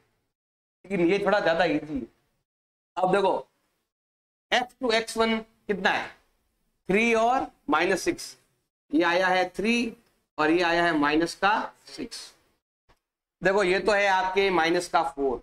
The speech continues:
कुछ नहीं, divide में कितना मान लो, वन मान लो, करो multiply, three K minus six and k plus one।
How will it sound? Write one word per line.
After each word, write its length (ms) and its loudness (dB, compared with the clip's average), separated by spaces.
कुछ 160 -8
नहीं, 160 2
divide 320 0
में 120 0
कितना 240 0
मान 240 2
लो, 160 2
वन 220 2
मान 240 -2
लो, 140 -8
करो 160 2
multiply, 460 0
three 300 0
K 260 -4
minus 600 -2
six 360 -4
and 300 2
k 180 -2
plus 420 -2
one। 180 -8